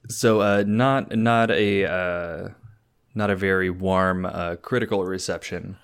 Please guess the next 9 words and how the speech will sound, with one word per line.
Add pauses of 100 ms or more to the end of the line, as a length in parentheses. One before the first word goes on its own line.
(580)
to
the
song
Who
Let
the
Dogs
Out. (420)
Um,